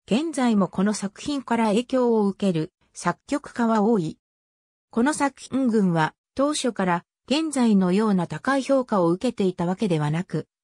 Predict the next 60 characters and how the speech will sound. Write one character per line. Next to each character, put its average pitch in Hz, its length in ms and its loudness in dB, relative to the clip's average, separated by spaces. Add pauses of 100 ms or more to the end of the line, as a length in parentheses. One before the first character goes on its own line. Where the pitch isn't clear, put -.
(100)
千 339 340 0
七 233 260 2
百 269 300 -2
五 156 140 -2
十 269 220 -2
ア 269 140 0
ー 254 40 -4
チ - 160 -6
レ 180 120 0
コ 277 200 0
ー 277 60 2
ズ 233 100 -4
か 185 160 -2
ら 160 100 0
エ 156 120 0
ル 208 100 0
ピ 269 240 -2
ー 190 40 2
四 220 180 2
枚 202 220 2
が 156 140 -2
リ 160 120 0
リ 247 200 2
ー 208 40 0
ス - 160 -10
さ - 140 -8
れ 151 120 -6
た。 165 220 -2 (220)
当 294 200 2
時 196 160 2
は 160 180 0 (220)
ア 165 120 0
メ 254 120 2
リ 311 100 -4
カ 277 140 -4
実 269 200 -8
験 254 240 0
音 277 200 0
楽 226 240 0
の 185 100 2
一 262 240 -4
つ 226 160 -2
の 180 160 2
潮 208 220 0
流 254 280 -2
程 233 180 0
度 196 120 0
の 175 220 2 (160)
受 262 240 -2
け 277 80 -2
止 285 40 -2
め 285 140 -4
方 269 260 -4
で 269 120 0
し - 100 -8
か 233 160 -2
な 220 120 0
か 208 120 -2
っ - 60 -10 (120)
た。 131 160 -8